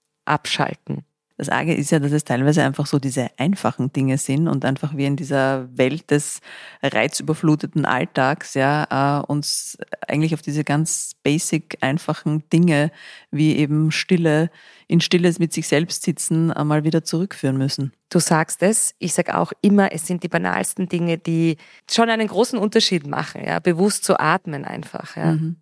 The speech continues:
Speaker 1: Zu tanzen, sich zu bewegen, in der Natur zu sein. Es braucht eigentlich nicht viel.
Speaker 2: Mhm. Sind das schon so, wenn man so oft so spricht von Energy Hacks, ja, sind, sind, sind die das schon? Oder was würdest du sagen, ist ein Energy Hack oder zwei, drei, um meine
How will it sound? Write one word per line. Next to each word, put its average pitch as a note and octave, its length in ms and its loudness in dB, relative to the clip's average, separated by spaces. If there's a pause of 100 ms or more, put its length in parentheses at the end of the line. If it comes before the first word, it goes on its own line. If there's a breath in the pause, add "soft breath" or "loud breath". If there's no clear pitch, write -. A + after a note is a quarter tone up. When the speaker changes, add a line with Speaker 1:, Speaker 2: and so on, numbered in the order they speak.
(280)
Speaker 1:
Zu B3 140 4
tanzen, G3+ 600 -2
sich - 200 -8
zu F3+ 100 -4
bewegen, E3 640 0 (200)
in G#3 160 2
der G#3 80 6
Natur F#3+ 360 4
zu - 160 -2
sein. C#3 420 -2 (320 loud breath)
Es - 140 -6
braucht F3 380 0 (340)
eigentlich E3 440 0
nicht F3 240 -4
viel. E3+ 260 -6 (120)
Speaker 2:
Mhm. F3+ 300 -4 (180)
Sind F#3+ 260 2
das F3+ 120 4
schon F#3+ 160 4
so, F3+ 400 4 (160)
wenn D#3+ 120 0
man E3 120 4
so E3+ 240 0
oft - 180 -2
so F3 140 0
spricht F3 320 -4
von E3+ 220 0
Energy D#3+ 500 2
Hacks, D3 540 -2 (400 loud breath)
ja, E3 300 4
sind, F3 320 -2
sind, F#3 220 2
sind F#3 260 4
die F3+ 80 -4
das D#3+ 240 4
schon? F3 300 2
Oder E3+ 220 2
was E3 120 2
würdest F3+ 240 0
du F3+ 60 -2
sagen, D#3+ 260 0
ist E3 100 0
ein D#3+ 100 2
Energy D3+ 460 2
Hack C#3 220 2
oder C#3+ 180 2
zwei, C3+ 260 2
drei, C3 460 2
um D3 140 -2
meine C#3 300 2